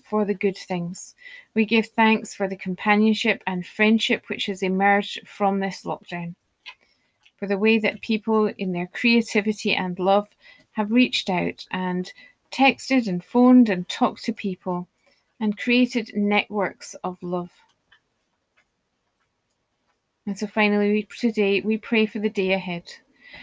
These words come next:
that we can be aware of people around us, be aware of people who have maybe not been in touch with people for a while. We pray that we can be people of hope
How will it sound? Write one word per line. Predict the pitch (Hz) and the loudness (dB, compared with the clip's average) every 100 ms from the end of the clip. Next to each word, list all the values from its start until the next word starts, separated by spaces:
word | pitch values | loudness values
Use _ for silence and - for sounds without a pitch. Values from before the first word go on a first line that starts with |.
| - - | -20 2
that | 240 - 226 | 4 4 2
we | 240 240 | 2 2
can | - 233 214 202 196 190 | 0 0 2 2 -2 -6
be | 202 196 - | -6 -4 -4
aware | 190 196 214 233 233 | -4 0 2 2 0
of | 180 - | -2 -4
people | 202 196 185 | -8 -4 -2
around | 185 208 226 233 | 2 4 4 4
us, | 240 233 - - - _ _ - | 0 0 -6 -14 -20 _ _ -2
be | 240 | 2
aware | 214 240 254 247 | 4 6 6 6
of | - | 2
people | 247 240 247 220 | -4 0 0 0
who | 220 202 | 0 0
have | 196 196 | -2 0
maybe | 233 240 | 0 2
not | 220 233 226 | 2 2 2
been | 233 233 | 0 2
in | 220 | 0
touch | - - - 240 | 0 -2 -2 -8
with | 220 | -4
people | 214 214 233 | -6 -2 -4
for | - 208 | -2 -4
a | 214 | -2
while. | 202 180 180 _ _ _ - _ _ _ _ _ _ - _ 226 | -2 -4 -6 _ _ _ -20 _ _ _ _ _ _ -20 _ -4
We | 214 | -4
pray | - 247 247 | 4 6 6
that | 226 240 - | 4 0 -2
we | 226 220 | -2 0
can | 226 | -2
be | 214 | -2
people | - 196 - 208 | -4 -8 -2 -2
of | - 190 | -2 -8
hope | - 233 226 - | -4 -2 -2 -4